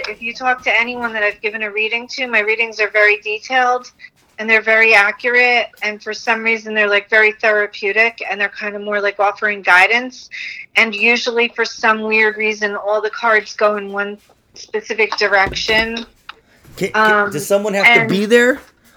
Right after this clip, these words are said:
Speaker 2: or can you do it over the phone?
Speaker 1: I can do it over the phone. I actually prefer to do it over the phone, and I'll ask you to give me a number of how many times I should, um,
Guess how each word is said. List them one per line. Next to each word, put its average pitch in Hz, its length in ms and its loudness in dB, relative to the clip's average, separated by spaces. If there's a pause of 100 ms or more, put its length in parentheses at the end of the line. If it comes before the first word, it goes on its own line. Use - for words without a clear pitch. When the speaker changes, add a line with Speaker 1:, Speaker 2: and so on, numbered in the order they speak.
(100)
Speaker 2:
or 147 100 2
can 175 160 0
you 180 80 2
do 175 160 2
it 175 60 2
over 160 180 2
the 151 120 -4
phone? 98 300 -6 (560)
Speaker 1:
I 247 120 4
can 370 180 -4
do 330 160 -2
it 285 100 -2
over 233 220 0
the 226 120 -8
phone. 233 600 -4
I 240 120 4
actually 254 440 0
prefer 254 460 0
to 254 100 0
do 226 160 -4
it 220 80 0
over 220 220 -4
the 214 80 -8
phone, 220 340 -6
and 214 100 -2
I'll 214 140 0
ask 226 400 2
you 226 160 -4
to 214 100 -4
give 220 240 -2
me 220 200 -6
a 214 120 -8
number 226 320 2 (240)
of 208 120 -8
how 220 180 -6
many 214 240 -8
times 208 640 -4 (120)
I 208 140 6
should, 202 500 0 (120)
um, 190 420 0